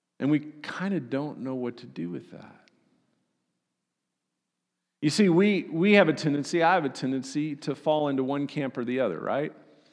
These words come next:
There are those of us who, whose first reaction is to confront, whose first reaction is to, "Hey, we're gonna take over, we're gonna win, we're gonna do this thing."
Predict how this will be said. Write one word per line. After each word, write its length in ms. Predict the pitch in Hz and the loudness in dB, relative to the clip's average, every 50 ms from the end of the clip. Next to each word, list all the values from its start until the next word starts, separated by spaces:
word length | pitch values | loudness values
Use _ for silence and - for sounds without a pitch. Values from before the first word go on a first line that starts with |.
| _ _ - | _ _ 0
There 180 | 127 131 131 | 4 6 6
are 60 | 131 127 | 6 6
those 240 | 139 147 156 151 | 6 6 6 6
of 80 | 165 156 | 4 2
us 120 | 160 151 | 2 2
who, 240 | - - 147 135 127 127 - - | 2 2 2 2 2 0 -4 -6
whose 220 | - 160 135 127 - | -4 -2 -2 -2 -2
first 320 | - - 208 214 208 - | 4 6 8 8 8 6
reaction 460 | 190 180 180 175 165 160 - - 147 | 6 8 10 10 8 6 4 2 2
is 100 | 139 135 | 2 2
to 100 | 135 - | 0 -2
confront, 600 | 147 - 123 110 107 - - 143 120 87 - - - - - - - - - - _ | -4 -2 -2 -2 -2 0 2 2 2 2 -2 -8 -16 -20 -20 -20 -20 -20 -20 -16 _
whose 160 | - 143 - | -4 -2 2
first 300 | - - 208 214 180 - | 6 6 8 8 8 8
reaction 400 | 190 185 175 170 147 - 160 143 | 10 10 10 8 8 4 4 4
is 100 | 143 131 | 4 4
to, 100 | 143 135 | 4 6
"Hey, 160 | 131 165 151 | 8 8 8
we're 160 | 139 135 156 | 8 8 8
gonna 160 | 156 156 143 131 | 8 6 4 6
take 240 | - - 147 135 | 6 6 6 6
over, 200 | 160 143 120 113 | 6 6 6 6
we're 160 | 110 135 160 156 | 4 6 6 6
gonna 160 | 156 143 139 | 6 6 6
win, 400 | 123 135 151 147 120 104 98 95 - - - - - | 6 8 8 8 6 6 4 0 -4 -10 -8 2 4
we're 120 | 156 170 | 6 8
gonna 160 | 165 160 147 | 8 8 8
do 180 | 135 120 147 143 | 8 8 8 8
this 200 | 123 120 - - | 8 6 4 2
thing." 240 | 147 135 110 85 | 0 -2 -2 -2